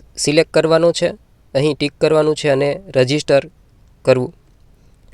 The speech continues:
વક્તૃત્વ સ્પર્ધાના આયોજનની સંભવિત તારીખો. આ તારીખો સંભવિત છે, તેમાં ફેરફાર થવાપાત્ર છે. કોલેજ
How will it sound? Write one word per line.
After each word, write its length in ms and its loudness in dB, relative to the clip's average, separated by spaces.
વક્તૃત્વ 520 0
સ્પર્ધાના 720 0
આયોજનની 720 0
સંભવિત 480 -2
તારીખો. 400 -2
આ 100 2
તારીખો 380 0
સંભવિત 520 0
છે, 160 -2
તેમાં 340 0
ફેરફાર 520 -2
થવાપાત્ર 640 -2
છે. 160 -6
કોલેજ 280 0